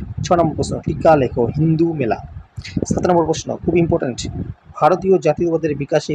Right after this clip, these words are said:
বঙ্কিমচন্দ্রের আনন্দমঠ উপন্যাসের কী ভূমিকা ছিল? ভীষণ গুরুত্বপূর্ণ প্রশ্ন কিন্তু।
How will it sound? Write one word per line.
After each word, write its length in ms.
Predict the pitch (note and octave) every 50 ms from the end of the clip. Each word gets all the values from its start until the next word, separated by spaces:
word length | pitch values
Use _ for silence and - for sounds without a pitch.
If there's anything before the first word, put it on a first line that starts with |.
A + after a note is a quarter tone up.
| C#3 B2 -
বঙ্কিমচন্দ্রের 880 | D3 D3+ D#3+ E3 - - G#3 G#3 - - - D#3 D3+ D3 D3 D3 -
আনন্দমঠ 600 | - C3 C3 D#3 F3 F3+ F3+ F#3 E3 D3+ D3 C#3 - D3+
উপন্যাসের 500 | C3 - D3+ C#3+ C#3 C#3 - - C#3+ B2
কী 260 | - - E3 E3+ E3+
ভূমিকা 480 | D3 - C#3 C3+ C3+ C3+ B2+ - C3 B2 -
ছিল? 160 | - - D3+ C3+
ভীষণ 320 | A#2+ - D#3 C#3+ E3 D#3+ D#3+
গুরুত্বপূর্ণ 440 | D3+ D#3 D#3+ - F3 D#3 D#3+ D#3+ D#3+
প্রশ্ন 260 | D#3+ - - - E3 D#3+
কিন্তু। 240 | - A#2+ - -